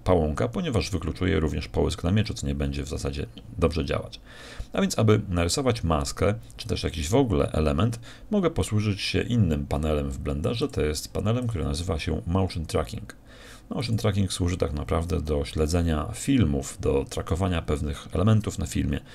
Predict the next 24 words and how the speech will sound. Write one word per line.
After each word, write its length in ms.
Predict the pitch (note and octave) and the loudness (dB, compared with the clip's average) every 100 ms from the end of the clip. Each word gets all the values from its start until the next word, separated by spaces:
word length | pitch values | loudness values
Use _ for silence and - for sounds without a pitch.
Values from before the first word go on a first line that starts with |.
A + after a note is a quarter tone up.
| - - - | -16 -16 -6
ale 280 | - F3+ C3 | 0 2 2
w 80 | - | 0
tym 140 | G2+ | 0
momencie 340 | F#2 E2 D#2+ D#2+ | 2 2 2 0
mi 80 | D#2 | -2
to 80 | |
nie 100 | D2 | -4
przeszkadza, 420 | C#2 C#2+ - F#2 E2 | -4 -6 0 0 2
mogę 260 | E2 D#2 | 2 2
wczytać 320 | D#2 - D#2+ | -2 -2 -2
tutaj 240 | - D#2+ D#2 | -2 -2 0
również 280 | D#2+ D#2+ C#2 | 0 -4 -4
obrazek 480 | C#2 D#2+ D#2+ - - - - - | 0 2 0 -2 -6 -16 -20 -12
i 60 | A#2 | 0
ten 120 | F2 | 2
obrazek 340 | E2+ F2+ D#2+ | 4 4 2
wykorzystać. 580 | D2 - C#2+ D#2 - - - - - - - - - - - - | -2 -2 -4 -4 -6 -12 -18 -20 -20 -20 -20 -20 -20 -20 -20 -2
A 80 | G#2 | 2
więc 160 | F#2 - | 2 0
wczytuję 380 | - A2 D2+ | -4 -2 -2
tego 180 | - E2+ | -2 -4
Jedi'a. 420 | E2 E2+ A2+ C3 C3 - - - - - - - - - - | -2 2 4 4 0 -10 -20 -20 -20 -20 -20 -20 -20 -16 -2
Jeszcze 360 | A2 F#2+ - | 0 0 0
raz. 340 | C#2+ G#2 C#3+ | 2 2 0